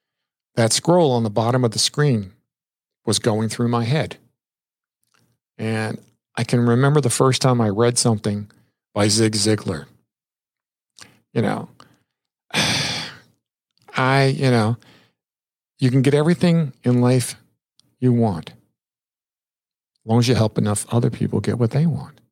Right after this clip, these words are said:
And, and that's it. Um, I've been watching a gentleman on some of the YouTubes, Gary Vee. Some of you've seen him on there. Very, very motivational. I, I enjoy his materials.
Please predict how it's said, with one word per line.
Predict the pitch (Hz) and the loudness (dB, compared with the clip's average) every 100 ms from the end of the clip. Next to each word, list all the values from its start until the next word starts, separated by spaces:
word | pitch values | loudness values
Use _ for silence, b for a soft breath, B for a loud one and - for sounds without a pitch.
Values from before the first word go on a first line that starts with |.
| _ _ _ _ _ _ _ _ _ _ _ | _ _ _ _ _ _ _ _ _ _ _
And, | - 107 - | -4 -4 -2
and | 117 113 | -2 0
that's | 135 - | -2 0
it. | 170 170 - _ _ | 2 0 -2 _ _
Um, | 104 107 110 107 113 - _ _ _ - - | -10 -4 -4 -4 -8 -14 _ _ _ -12 -4
I've | 117 | 0
been | 123 | 2
watching | 120 127 135 | 2 2 0
a | 117 | 2
gentleman | 123 120 127 120 | 2 2 2 2
on | 110 | 0
some | 117 117 | -2 -2
of | |
the | 104 107 | -2 0
YouTubes, | 120 135 117 | 0 0 -2
Gary | - 107 104 104 | -2 -2 0 0
Vee. | 117 123 | 0 0
Some | - 107 | 0 -2
of | 104 | -2
you've | 107 104 | -2 -2
seen | 120 117 | -2 0
him | 113 | 0
on | 117 117 | -2 -2
there. | 120 127 - b b b b _ _ _ 110 | -2 -4 -8 b b b b _ _ _ _
Very, | 107 113 165 147 113 | -8 0 0 2 -2
very | 107 107 127 123 123 110 107 _ _ _ | -2 0 2 2 2 -2 -6 _ _ _
motivational. | 110 117 120 110 110 - - - | -6 -2 0 0 0 -2 -10 -8
I, | 110 - | -8 -2
I | 127 | 0
enjoy | 127 117 139 139 | 0 2 2 2
his | 135 123 - - _ - | 0 0 -4 -10 _ -10
materials. | 110 - 127 143 165 - | -4 0 2 4 2 -4